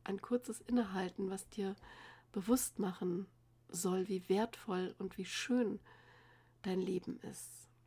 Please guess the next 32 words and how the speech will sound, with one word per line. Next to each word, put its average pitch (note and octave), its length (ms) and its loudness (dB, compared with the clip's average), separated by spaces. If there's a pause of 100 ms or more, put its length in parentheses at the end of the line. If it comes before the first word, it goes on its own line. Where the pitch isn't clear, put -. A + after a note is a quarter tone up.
(200)
und E3 180 -8
wie F3 100 -6
wertvoll F#3+ 400 2
dein F#3 260 4
Sein G3+ 320 2
hier G3+ 200 -4
auf F#3 120 -8
dieser F#3 320 -4
Welt A#3+ 300 -4
ist. - 260 -14 (720)
Wie F3 120 -4
wertvoll A#3+ 580 4
du A3 160 -2
sicher A3 340 -4
auch A3 120 -4
für - 160 -6
andere, B3+ 420 -2
deine F#3+ 240 -4
Familie, G#3+ 480 -2
deine F#3 240 -4
Freunde, G3+ 560 -2 (1040)
dein F#3+ 180 -2
ganzes F#3 420 -4
Umfeld, G#3+ 920 -4 (520)
ja, F3+ 340 0 (540)
bist - 440 -2 (160)
<clears throat> - 160 0
und G3+ 480 12
eben G3+ 200 2
für F#3 160 -2
die G3 160 -4
Menschen, F#3 540 -2